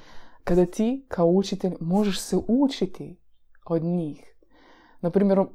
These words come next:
puno puta otac Ivan kaže što mene zaista <laughs> milijun puta potreslo, nekoga posjeti, netko od braće i sestara ili, ili nekada mi ga dođemo posjetiti.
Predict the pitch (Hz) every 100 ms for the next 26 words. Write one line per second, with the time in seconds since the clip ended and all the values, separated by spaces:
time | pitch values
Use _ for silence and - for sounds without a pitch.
0 | 190 214 208 196 202 196 202 190 - 208
1 | 196 - 175 180 190 190 - 185 185 190
2 | 170 185 190 - 170 165 160 160 165 180
3 | - 185 185 196 190 190 185 175 170 170
4 | 180 196 - 160 - - - - - -
5 | - - - - 190 208 226 170 - 165
6 | - 170 165 165 160 165 - 156 165 160
7 | 160 165 151 165 - - 160 160 156 151
8 | 147 165 160 160 156 151 - - 160 165
9 | 165 170 175 180 170 170 165 170 165 -
10 | 165 - 165 165 - 156 160